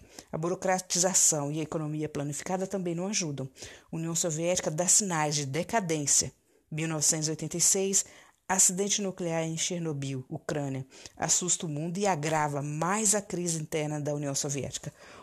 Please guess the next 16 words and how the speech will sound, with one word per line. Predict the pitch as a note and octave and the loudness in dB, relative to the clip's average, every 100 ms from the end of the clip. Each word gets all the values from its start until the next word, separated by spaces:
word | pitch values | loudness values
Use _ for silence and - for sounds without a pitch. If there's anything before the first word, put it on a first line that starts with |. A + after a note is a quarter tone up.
| - | -6
O | |
último | A#3 C4 A#3 | 0 0 0
líder | G3+ G3 F#3+ | 0 0 -2
soviético, | - G3 G3 G3+ F#3 - D3 | 0 0 2 4 4 2 -2
recém-eleito, | C#3+ E3 - G3 G3 F#3 F3 E3 | -2 2 2 2 0 0 0 -2
Mikhail | D3 D#3 F3 F3+ F3 | -6 -2 0 0 0
Gorbachev, | E3+ E3 E3 - F3+ C#3+ - - - - | -2 0 2 2 2 -2 -4 -10 -16 -8
inicia | F#3+ F#3+ F3 A3+ G#3+ | -4 2 4 4 4
uma | G3+ | 4
série | - A3 A3 | 4 6 4
de | G3 | 0
mudanças. | F#3+ D3 D3 B2+ - - - - - - | -2 -2 0 2 4 4 2 -2 -16 -2
São | - F#3 F#3 | 2 2 2
as | E3 | 2
reformas | F3+ F3+ F3 C#3 - C3+ | 0 0 2 0 2 0
Perestroika, | - D#3 E3+ E3 - F3 G#3+ | 0 0 0 0 2 2 2